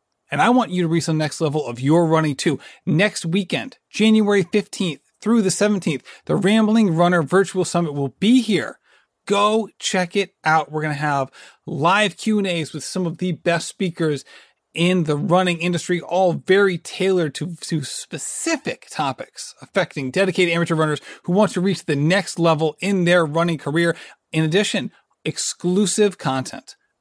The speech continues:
All this stuff is gonna be out video, in video and audio form after the fact, and you will have lifetime access to all of it. So what are you waiting for?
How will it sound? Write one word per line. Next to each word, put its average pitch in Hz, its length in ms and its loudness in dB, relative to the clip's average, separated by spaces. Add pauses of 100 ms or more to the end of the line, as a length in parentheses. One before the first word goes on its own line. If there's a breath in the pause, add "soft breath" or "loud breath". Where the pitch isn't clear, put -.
(100)
All 233 320 4
this 220 220 0
stuff 151 340 -2
is 143 80 -8
gonna 135 160 -6
be 139 200 -8
out 170 280 0 (280 loud breath)
video, 190 360 2
in 160 200 -4
video 196 320 2
and 208 280 0
audio 175 320 0
form 160 420 -2 (160)
after 202 300 -2
the 135 80 -8
fact, 170 400 2
and 160 80 0
you 165 100 2
will 165 80 2
have 151 220 0
lifetime 170 480 0
access 151 520 -4 (500 soft breath)
to 185 440 -4 (480 soft breath)
all 196 280 4
of 160 100 0
it. - 360 -10 (1040)
So - 160 -8
what 190 100 -2
are 226 60 2
you 220 80 2
waiting 226 220 4
for? - 180 -18